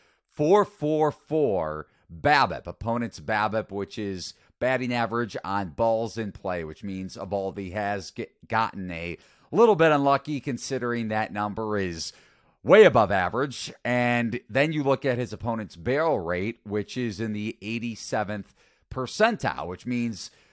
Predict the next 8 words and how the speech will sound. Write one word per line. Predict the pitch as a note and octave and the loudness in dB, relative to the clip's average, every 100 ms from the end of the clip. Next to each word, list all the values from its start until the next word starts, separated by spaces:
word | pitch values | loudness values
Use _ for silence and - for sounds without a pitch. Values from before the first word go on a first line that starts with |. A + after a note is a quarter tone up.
| _ - | _ -4
opponents | B2 D#3 D3 - | 0 0 0 -4
aren't | C3+ C#3+ B2+ | 2 2 2
making | B2+ B2+ C3 | -2 -2 -4
a | A2+ | -4
ton | - B2+ | -2 -2
of | F#2 | -2
hard | D#2+ A2+ A#2 | -4 -2 -2
contact, | - B2+ C3+ - G2 E2+ F#2+ - | -4 -2 -2 -2 -6 -6 -6 -10